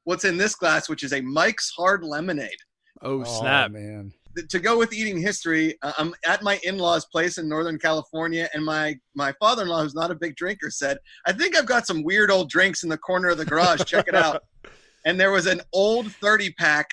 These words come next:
Speaker 1: of Mike's Hard Lemonade back
Speaker 2: That's
Speaker 1: there,
Speaker 2: awesome.
Speaker 1: so I've been enjoying that.
Speaker 3: Now, were you stoked that it was old?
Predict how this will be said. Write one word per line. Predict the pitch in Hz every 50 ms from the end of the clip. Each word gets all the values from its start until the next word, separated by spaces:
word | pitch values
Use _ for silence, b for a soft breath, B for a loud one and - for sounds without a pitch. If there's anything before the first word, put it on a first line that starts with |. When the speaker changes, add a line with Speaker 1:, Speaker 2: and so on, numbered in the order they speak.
| -
Speaker 1:
of | - 113 127
Mike's | 135 143 156 160 - - -
Hard | - - 147 151 156 151 147
Lemonade | 147 143 139 135 131 127 120 120 113
back | 107 104
Speaker 2:
That's | 104 110 123 120
Speaker 1:
there, | 131 120 120
Speaker 2:
awesome. | 120 - -
Speaker 1:
so | 127 127 127 - - - - - - 151 - - 180
I've | 143
been | 135 190
enjoying | 175 143 139 156 156 160 160 160 - -
that. | 147 123 104 98 b b b b b b b b b b - -
Speaker 3:
Now, | 196 180 220 214
were | 208 208 233
you | 214 220 208
stoked | - - - - - 160 180 180 196 233 - _ -
that | 160 156 160
it |
was | 160 156 151 127
old? | 165 - 135 139 170